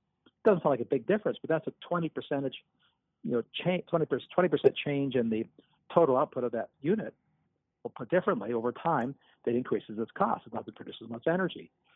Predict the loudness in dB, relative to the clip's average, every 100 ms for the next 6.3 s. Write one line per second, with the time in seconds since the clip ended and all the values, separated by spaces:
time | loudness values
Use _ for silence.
0 | 4 4 4 2 2 0 -2 -2 0 0
1 | 0 0 0 0 -4 -10 _ -20 _ _
2 | _ _ _ _ _ _ 0 0 0 -12
3 | -10 -8 -4 -2 -2 -2 -6 _ _ _
4 | _ -6 -6 -6 -14 _ _ _ -20 -20
5 | -20 -18 -2 2 6 6 4 0 0 0
6 | 0 -2 -6